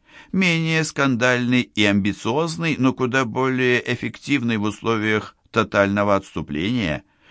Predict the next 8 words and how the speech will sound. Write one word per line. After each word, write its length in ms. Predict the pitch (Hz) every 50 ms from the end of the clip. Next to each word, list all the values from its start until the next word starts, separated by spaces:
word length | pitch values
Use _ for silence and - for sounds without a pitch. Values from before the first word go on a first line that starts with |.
| - - - -
Моделю 680 | - 131 156 170 180 180 160 175 175 170 165 165 160
удалось 520 | 156 139 139 139 131 135 143 147 147 -
вывести 640 | - 117 120 127 123 120 123 127 120 - - - 123
первую 560 | 104 101 - 113 113 110 107 107 110 107 101 98
танковую 720 | - 104 95 92 90 90 98 92 87 90 87 87 85 -
армию 560 | - 82 85 87 85 85 87 90 92 92 90
из 200 | - 90 92 92
окружения 920 | 90 78 - 82 76 69 64 73 73 71 71 78 85 90 98 117 135 135